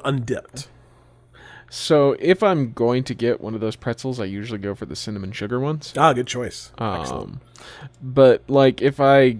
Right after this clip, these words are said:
Speaker 2: get just the soft pretzel, like, I generally don't get a dippin' sauce.
Speaker 1: Yeah.
Speaker 2: So.
Speaker 1: Yeah, I'm not a big fan of, like, liquid cheese, to be honest.
Speaker 2: Yeah.
Speaker 1: Um,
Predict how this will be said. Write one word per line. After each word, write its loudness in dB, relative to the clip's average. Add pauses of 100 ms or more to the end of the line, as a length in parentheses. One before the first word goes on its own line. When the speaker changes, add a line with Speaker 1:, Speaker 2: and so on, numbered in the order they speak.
Speaker 2:
get 0
just -8
the -10
soft 0
pretzel, -4
like, -2
I -2
generally -8
don't -8
get -6
a -8
dippin' -10
sauce. -8 (180)
Speaker 1:
Yeah. 0
Speaker 2:
So. -4 (340)
Speaker 1:
Yeah, -4
I'm 4
not 4
a 4
big 0
fan 2
of, -4 (380)
like, -6
liquid -6
cheese, -8
to -6
be 0
honest. -2 (260)
Speaker 2:
Yeah. -4
Speaker 1:
Um, -10